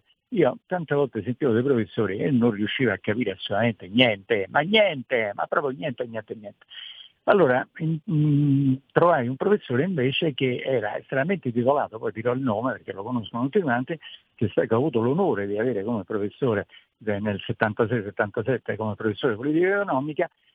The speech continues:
e, e invece si capivano le cose. E dice: "Ah, finalmente." Allora lui mi disse, dice: "Guarda che la cosa più difficile è parlare in maniera semplice, parlare in maniera difficile è molto facile,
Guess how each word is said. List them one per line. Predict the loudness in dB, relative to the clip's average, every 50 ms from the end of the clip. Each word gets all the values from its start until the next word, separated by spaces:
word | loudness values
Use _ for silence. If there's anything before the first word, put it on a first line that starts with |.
| _ _ _
e, | 0 2 2 2 2 0 -4 -2
e | -2 -2
invece | -2 0 -2 -2 0 0 -2 -2
si | -2 -2
capivano | -2 0 0 0 0 2 2 2 2
le | 2 2
cose. | 2 0 0 -2 -6 -6 -6
E | -4 -4
dice: | -4 -2 0 -2
"Ah, | -2 -2
finalmente." | -4 -4 -2 -2 -2 0 -2 -4 -4 -2 -2 -4 -2 -4 -4 -10 _ _ _ _ _ _ _ -10
Allora | -2 0 2 2 2
lui | 0 -2 -2 -2
mi | -2 -2 -2
disse, | -2 -2 -2 -4 -6 -6
dice: | -6 -6 -4 -2
"Guarda | 0 0 0 0 -2 -4 -6
che | -4 -4 -4 -2 -2
la | -2 -2
cosa | -2 -4 -4 -4 -6
più | -6 -6 -8
difficile | -4 -4 -6 -6 -4 -4 -4 -4 -4 -6 -6 -6
è | -6
parlare | _ -2 0 0 0 0 -2
in | -4
maniera | -6 -6 -6 -6 -4 -4 -4 -2
semplice, | -2 -2 -2 -4 -6 -12 -12 -10 -8 -10 -10 -12 _ -20 -20 _ _ _
parlare | -8 -6 -2 0 0 0
in | 2
maniera | 2 2 2 2 0 0
difficile | 0 -2 -6 -6 -6 -6 -6 -6 -6 -4 -4 -4 -4 -6
è | -6 -6
molto | -4 -4 -4 -4 -4 -4 -2
facile, | -2 0 0 0 0 -2 -4 -6 -8 -6 -4 -4 -4 -4